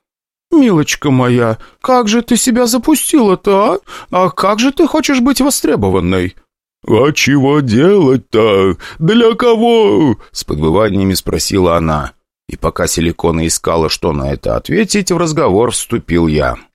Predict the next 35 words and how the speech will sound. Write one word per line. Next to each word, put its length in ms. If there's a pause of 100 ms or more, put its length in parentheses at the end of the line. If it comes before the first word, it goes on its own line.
(600)
"Как 220
видишь, 340
случается 560
такое, 480
что 220
и 180
мужики 500
с 100
неба 280
падают", 580 (160)
проговорил 560
я 200
и 40
развел 380
руками, 380
показывая, 520
что 180
всякое 380
возможно. 600 (380)
"Чем 300
не 80
повод 400
начать 340
за 120
собой 300
ухаживать?" 600 (280)
"Да, 840
а 40
смысл?" 760 (320)
Она 220
махнула 440
на 80
меня 300
своей 200
лапищей. 600